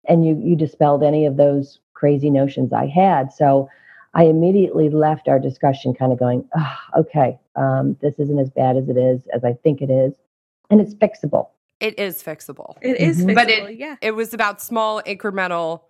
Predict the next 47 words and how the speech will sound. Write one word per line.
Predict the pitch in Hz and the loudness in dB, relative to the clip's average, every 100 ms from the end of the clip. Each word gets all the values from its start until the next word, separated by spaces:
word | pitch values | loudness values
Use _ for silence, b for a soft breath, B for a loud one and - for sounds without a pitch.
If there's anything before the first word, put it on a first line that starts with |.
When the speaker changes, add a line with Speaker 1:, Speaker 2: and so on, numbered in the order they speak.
| _ _ | _ _
Speaker 2:
steps, | - - 196 123 - 175 | -16 -8 -6 -6 -10 -8
right? | 175 185 202 | -6 -4 -6
And | 202 | -8
kind | 196 226 214 | 0 2 2
of | 196 | 0
Speaker 1:
Correct. | 254 269 | -6 -10
Speaker 2:
reframing | - 233 233 226 208 196 | -8 -6 -4 -6 -8 -8
a | - | -10
lot | 185 190 185 | -4 -4 -6
of | 180 | -8
the | 190 175 | -8 -8
stuff | - 180 170 | -6 -8 -6
that | 180 165 _ b b b | -8 -10 _ b b b
had | - 226 | -10 -4
happened | 220 202 208 | -4 -6 -8
in | 196 180 | -8 -6
your | 175 | -8
family | - 185 175 160 143 147 | -4 -6 -4 -6 -8 -10
for | - 185 160 | -10 -8 -6
you. | 143 123 143 - _ _ _ | -8 -12 -14 -18 _ _ _
Speaker 3:
Yeah. | 233 220 190 | -10 0 2
Speaker 1:
Yes. | |
Speaker 2:
Right? | 170 175 208 - | 2 2 -4 -6
Speaker 3:
Yeah. | 240 233 | -4 2
Speaker 1:
Yes. | 165 120 - _ | 2 2 -6 _
Speaker 3:
So, | 370 320 | -10 -8
Christine, | 359 - 381 302 | -10 -8 -8 -6
why | 311 | -6
don't | 381 | -6
you | 381 | -8
tell | 320 302 | -6 -8
us | 302 | -6
a | 269 | -8
little | 262 | -6
bit | 254 | -6
about | 226 220 214 | -4 -6 -6
your | 220 | -8
family? | 233 320 175 202 - _ _ _ _ _ _ _ | -6 -6 -8 -12 -16 _ _ _ _ _ _ _
Speaker 1:
So | 269 302 285 175 | 2 4 4 2
I | 185 | 2
will, | 180 190 190 | 2 2 2
I | 202 | 0
have | 196 180 - | 2 0 2
two | 214 254 | 0 2
children. | 285 160 139 147 226 233 B _ _ _ | 4 2 2 0 0 -4 B _ _ _
Kevin | - 175 196 226 | 2 4 4 2
is | - 175 | 0 -2